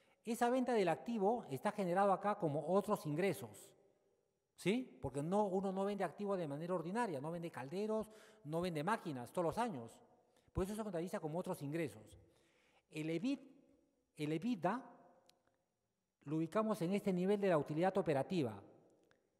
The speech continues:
cuatrocientos seis mil soles, para este ejemplo, ¿sí? A estos, para calcular el, e-, el ebitda es cuatrocientos seis mil soles, pero le tenemos que sumar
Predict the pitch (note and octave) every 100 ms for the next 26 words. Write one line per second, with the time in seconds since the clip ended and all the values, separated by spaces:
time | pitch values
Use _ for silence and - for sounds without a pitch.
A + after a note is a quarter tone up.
0 | _ _ - D3+ D#3 D#3 C#3+ G#3 A3+ A3
1 | B3 B3 - - - - _ _ _ -
2 | D#3 F3 G#3 F3+ D#3+ A2 A2 - - -
3 | - _ _ _ - F#3+ - - - F#3+
4 | C3 - - - _ _ _ - F#3+ B3
5 | A#3+ - _ _ _ _ _ _ - -
6 | - E3 A#3 - C4+ - - - D3+ D#3
7 | D#3 D#3 G3 B3 A3 E3+ D#3+ - - -
8 | C#3+ D3+ D3+ A3+ D3 F#3+ A3 - - F3
9 | F#3+ - - D3 C#3+ C3+ A3 A3 E3+ G3
10 | - G#3 C4+ C#4 - - - - _ _
11 | D#3+ D3+ D3 D#3 D#3+ F3 C4 B3+ A3+ F3
12 | C#3 D3+ F3 A3+ C#4